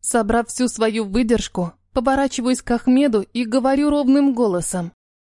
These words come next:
«Зарина молится. Она не хочет ни с кем разговаривать. Даже со мной».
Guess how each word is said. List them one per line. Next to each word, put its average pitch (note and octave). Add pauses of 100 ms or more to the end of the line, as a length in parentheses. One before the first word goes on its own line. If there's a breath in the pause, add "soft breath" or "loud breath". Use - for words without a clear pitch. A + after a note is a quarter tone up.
(760)
«Зарина C4+
молится. G3 (320)
Она C#4
не C#4
хочет D4+
ни G#3
с -
кем A3+
разговаривать. A3 (380)
Даже A3
со A3
мной». F#3+